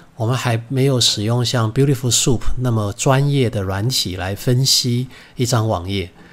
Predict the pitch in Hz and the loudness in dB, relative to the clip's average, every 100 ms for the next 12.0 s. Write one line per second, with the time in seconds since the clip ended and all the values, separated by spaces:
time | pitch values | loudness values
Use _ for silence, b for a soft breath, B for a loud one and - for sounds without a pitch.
0 | B B B 147 143 - 127 104 - B | B B B 0 0 2 0 0 -4 B
1 | B - - 156 151 110 98 107 127 120 | B -10 -4 2 2 2 0 0 0 0
2 | 117 131 113 104 85 95 90 - - - | 0 0 0 -2 -6 -4 -6 -8 -18 -6
3 | - 117 - 117 113 95 - B B B | 0 2 2 0 -2 -4 -8 B B B
4 | - _ _ 160 147 147 147 101 101 127 | -20 _ _ -2 2 2 4 2 2 2
5 | 117 113 101 - - 117 113 131 B B | 2 2 0 -2 0 0 0 -2 B B
6 | B - 127 165 135 98 98 113 - 123 | B -2 0 0 -2 -2 -2 -2 0 0
7 | 123 113 113 107 95 117 117 - 98 107 | 0 0 -2 -2 -2 0 0 -2 -2 0
8 | - 92 - B B B - 107 95 101 | 0 0 -6 B B B -12 -6 -4 -2
9 | 120 107 - - 120 123 117 117 120 - | -2 -2 -2 -2 0 0 -2 -2 -2 -2
10 | 95 92 117 92 104 113 98 120 120 117 | -4 -4 -4 -4 -4 -4 -2 -2 0 0
11 | - - 143 - 98 - 92 - 110 | -2 -2 -4 -4 -6 -6 -6 -4 -6